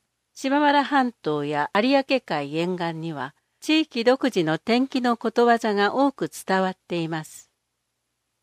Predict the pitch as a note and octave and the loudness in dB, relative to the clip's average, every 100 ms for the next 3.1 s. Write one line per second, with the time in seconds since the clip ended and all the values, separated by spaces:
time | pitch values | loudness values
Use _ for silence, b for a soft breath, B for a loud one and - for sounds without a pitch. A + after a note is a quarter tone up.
0 | _ A3 - C#4 C#4 B3 D3 - _ - | _ -4 0 0 0 -2 -8 -12 _ -14
1 | - A#3 C4+ C4+ - - C#4+ - F3+ D3+ | -4 2 2 2 -4 0 0 0 -4 -2
2 | E3 F#3 F#3 D#3+ D#3+ D#3 A3 A3 C3+ C3 | 0 0 -2 -4 0 2 2 0 -6 -12
3 | - | -20